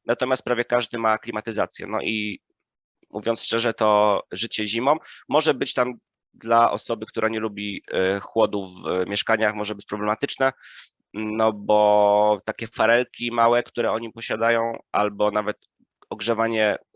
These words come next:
e, ogrzewanie klimatyzacją nie zawsze, nie zawsze, mm, jest, e, takie skuteczne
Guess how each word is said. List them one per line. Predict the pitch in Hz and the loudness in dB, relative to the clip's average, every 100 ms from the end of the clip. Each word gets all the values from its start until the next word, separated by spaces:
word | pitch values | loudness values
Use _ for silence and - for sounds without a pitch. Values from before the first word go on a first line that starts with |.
| - | -8
e, | 95 101 - | -6 -4 -6
ogrzewanie | 107 107 107 110 | -6 -2 -2 -4
klimatyzacją | - 107 107 104 113 - | -4 -4 -2 -2 -2 -2
nie | 107 104 | -6 -4
zawsze, | 104 - 101 98 _ - - - _ _ _ | -2 0 0 0 _ -20 -20 -20 _ _ _
nie | 104 | -6
zawsze, | 104 - 104 98 - | -4 -4 -8 -10 -12
mm, | 95 98 95 - _ _ _ _ _ | -8 -8 -8 -12 _ _ _ _ _
jest, | - 104 - - - - 82 | -4 -2 -4 -10 -18 -8 -2
e, | 95 95 92 90 - | 0 0 -2 -6 -8
takie | - 107 | -8 -8
skuteczne | - 107 98 - 71 | -8 -4 -4 -2 -6